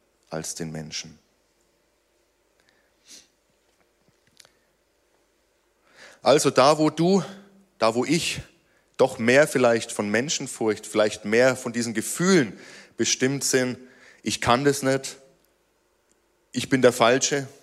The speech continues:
was sollen die anderen über mich sagen?", da brauchen wir seine Kraft.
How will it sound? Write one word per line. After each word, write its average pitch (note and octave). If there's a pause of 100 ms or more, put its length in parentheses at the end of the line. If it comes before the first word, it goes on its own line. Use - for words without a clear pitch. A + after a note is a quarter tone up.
(680)
was B2
sollen C#3+
die C#3+
anderen C#3
über C3
mich A#2+
sagen?", A2 (1300)
da G#2+
brauchen A#2+
wir G#2+
seine F2
Kraft. -